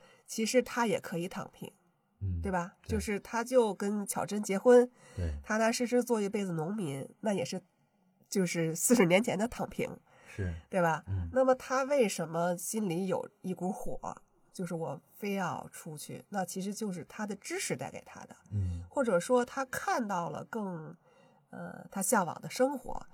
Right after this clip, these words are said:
Speaker 2: 嗯。
Speaker 1: 呃，他要追求那样的生活，觉得我不安心，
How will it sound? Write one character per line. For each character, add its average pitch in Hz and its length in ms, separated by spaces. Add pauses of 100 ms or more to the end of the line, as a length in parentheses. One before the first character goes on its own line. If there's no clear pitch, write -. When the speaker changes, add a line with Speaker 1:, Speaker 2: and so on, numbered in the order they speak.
(100)
Speaker 2:
嗯。 90 200 (220)
Speaker 1:
呃， - 260
他 - 160
要 214 220 (160)
追 349 180
求 175 240
那 170 100
样 160 220
的 170 100
生 156 280
活， - 240 (100)
觉 180 160
得 226 240
我 - 380
不 208 220
安 247 280
心， 262 480